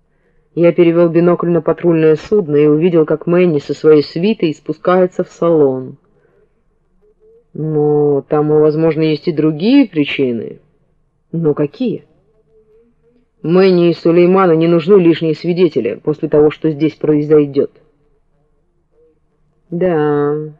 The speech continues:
кажется, я тебя понимаю», проворчал Чаби.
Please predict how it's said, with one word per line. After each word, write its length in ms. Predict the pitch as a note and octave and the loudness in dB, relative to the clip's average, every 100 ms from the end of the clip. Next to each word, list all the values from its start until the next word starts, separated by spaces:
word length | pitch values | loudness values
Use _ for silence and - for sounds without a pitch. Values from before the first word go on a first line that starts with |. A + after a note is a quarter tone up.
| _ _ _ _ _ _ _ _ | _ _ _ _ _ _ _ _
кажется, 400 | - D3+ D3 D#3 | -4 -2 -2 0
я 120 | D#3+ | 0
тебя 280 | D#3 E3 E3 | 0 -2 -2
понимаю», 760 | - F3 F3+ F3 C#3 C3+ C3+ C#3 | -2 -2 0 0 -2 -4 -10 -10
проворчал 580 | D3+ C#3+ C#3+ - A#2+ | -4 -2 -2 -6 -12
Чаби. 500 | A#2+ - C3 F2 - | -10 -12 -12 -12 -18